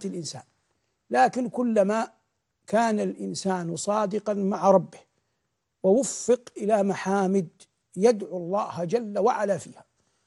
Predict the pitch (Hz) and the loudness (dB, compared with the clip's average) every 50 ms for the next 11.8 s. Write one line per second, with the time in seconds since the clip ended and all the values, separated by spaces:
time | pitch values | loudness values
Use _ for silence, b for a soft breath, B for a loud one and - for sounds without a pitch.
0 | _ _ _ _ _ _ _ - 202 196 220 247 196 - - - 208 190 185 202 | _ _ _ _ _ _ _ -6 0 2 4 4 4 2 0 0 -2 -4 -4 -4
1 | 208 202 165 196 196 180 165 170 - - 175 170 185 202 - 202 185 185 196 208 | -2 -2 -2 -4 -4 -4 -6 -8 -6 -6 -4 0 0 0 -2 -2 -2 -2 0 0
2 | 202 180 170 156 165 - - 185 185 170 165 - _ _ _ _ _ _ _ _ | 0 0 -2 -4 -6 -8 -8 -8 -8 -8 -10 -12 _ _ _ _ _ _ _ _
3 | _ _ _ _ _ _ _ _ _ _ _ _ - 208 208 247 262 - 196 180 | _ _ _ _ _ _ _ _ _ _ _ _ -6 -2 -2 -2 -2 -2 -8 -8
4 | 165 - 180 165 160 160 226 240 - - 196 190 190 - - 185 254 247 254 240 | -6 -6 -6 -6 -4 -2 -2 -2 -2 -4 -10 -10 -10 -4 0 2 2 2 2 -2
5 | 226 180 - - 190 175 214 247 202 190 185 277 294 294 349 _ _ _ _ - | -4 -4 -4 -6 -6 -6 -6 -6 -6 -4 -4 -2 -2 -2 -4 _ _ _ _ -12
6 | 202 170 156 190 214 233 233 233 240 240 220 277 285 330 - _ _ _ _ _ | -10 -8 -6 -4 -4 -2 -2 -2 -2 -2 -2 -4 -4 -6 -10 _ _ _ _ _
7 | _ _ _ - 247 262 277 254 214 - - 196 190 226 277 - - 226 254 269 | _ _ _ 0 2 2 2 0 -4 -6 -4 -2 0 0 0 0 -2 -6 -6 -6
8 | 254 247 240 208 233 226 190 175 175 165 160 139 - - _ _ _ _ _ _ | -4 -2 0 4 4 4 4 2 0 -4 -6 -12 -14 -16 _ _ _ _ _ _
9 | _ _ _ _ _ _ _ _ _ _ - 196 190 190 294 320 349 - - 311 | _ _ _ _ _ _ _ _ _ _ -2 -2 4 6 6 6 6 4 -4 0
10 | 285 285 294 277 262 269 254 247 - - 196 214 233 214 277 269 240 254 247 254 | 2 4 4 4 2 0 -2 -2 0 0 0 0 0 0 -2 -2 0 2 2 2
11 | 262 240 240 240 226 226 220 190 - - 214 240 262 269 254 | 2 2 2 0 0 0 0 -2 -4 -4 -2 0 0 -2 -2